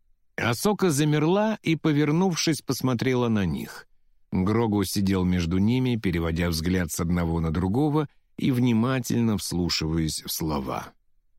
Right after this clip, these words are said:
«Я ничего не обещал», — продолжал мандалорец.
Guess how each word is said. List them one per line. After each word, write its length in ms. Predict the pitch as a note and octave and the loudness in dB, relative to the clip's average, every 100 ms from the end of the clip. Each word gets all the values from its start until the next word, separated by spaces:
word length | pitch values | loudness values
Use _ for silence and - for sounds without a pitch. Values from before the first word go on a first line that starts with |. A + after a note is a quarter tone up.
| _ _ _ _ | _ _ _ _
«Я 300 | A#2+ B2 A2 | -6 -2 0
ничего 480 | B2+ B2 - A#2 B2+ | 2 0 0 2 2
не 120 | A#2+ | 2
обещал», — 760 | A2 G#2 G2+ - C#3 E2+ A#1+ - _ - | 2 2 0 0 0 0 -4 -14 _ -8
продолжал 680 | E2 E2 D2+ C#2+ C#2+ E2 D#2+ | -4 0 0 -2 -2 -2 -2
мандалорец. 920 | D2+ D#2+ D2+ C#2 A#1+ A#1 - - - | -2 -2 -2 -2 -4 -6 -10 -12 -14